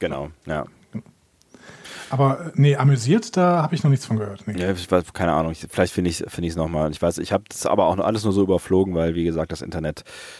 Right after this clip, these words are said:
Speaker 1: äh, rares Gut war in den letzten, äh, Tagen und deswegen hab ich nicht auf alles geklickt, ähm, um, äh, auch Geld zu sparen. <laughs>
Speaker 2: Es, doch, aber es könnte natürlich sein, dass du, ähm,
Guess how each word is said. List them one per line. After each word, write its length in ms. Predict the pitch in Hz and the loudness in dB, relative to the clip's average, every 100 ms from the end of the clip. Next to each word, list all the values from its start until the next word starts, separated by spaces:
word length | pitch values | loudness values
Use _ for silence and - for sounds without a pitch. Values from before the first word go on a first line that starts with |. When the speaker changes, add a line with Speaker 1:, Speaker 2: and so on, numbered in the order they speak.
| - | -6
Speaker 1:
äh, 280 | 87 80 80 82 | -2 0 0 -4
rares 460 | 85 101 110 123 110 | -4 0 2 2 0
Gut 280 | 110 135 98 | 0 0 2
war 260 | 87 85 | 2 2
in 160 | 87 85 | 0 0
den 120 | 82 | -2
letzten, 500 | 80 80 - 85 82 | 0 -2 -4 -6 -4
äh, 260 | 76 82 82 | -2 -2 -2
Tagen 480 | - 82 85 87 85 | -4 -6 -6 -6 -8
und 140 | 87 | -8
deswegen 340 | 82 - 82 | -10 -8 -8
hab 80 | 82 | -8
ich 280 | 80 - - _ | -8 -10 -18 _
nicht 340 | 67 113 110 | -14 -6 -2
auf 100 | 101 | 0
alles 200 | - 78 | 0 -2
geklickt, 500 | - - - - - - | -6 -6 -8 -8 -14 -8
ähm, 360 | 87 87 82 85 - _ | -6 -4 -6 -10 -18 _
um, 400 | - 82 78 82 90 - - - - - - - 339 | -4 -4 -4 -8 -12 -20 -18 -16 -14 -16 -18 -14 -4
äh, 260 | 78 78 | 0 2
auch 180 | 71 - | 0 0
Geld 180 | - 117 | 0 0
zu 100 | - | -2
sparen. 340 | - - - - | -6 -8 -10 -6
<laughs> 40 | - - - - 277 - - - - | -6 -6 -8 -6 -2 -2 0 -2 0
Speaker 2:
Es, 260 | - - - | -2 -2 -4
doch, 240 | 202 - | -2 -2
aber 140 | - 147 | -2 -4
es 100 | - | -2
könnte 280 | - 226 208 | 2 4 4
natürlich 320 | 185 175 147 | 2 0 2
sein, 200 | 160 170 | 4 4
dass 180 | 151 - | 4 0
du, 280 | 147 151 - | -2 0 0
ähm, 480 | 139 139 135 135 | 0 4 4 4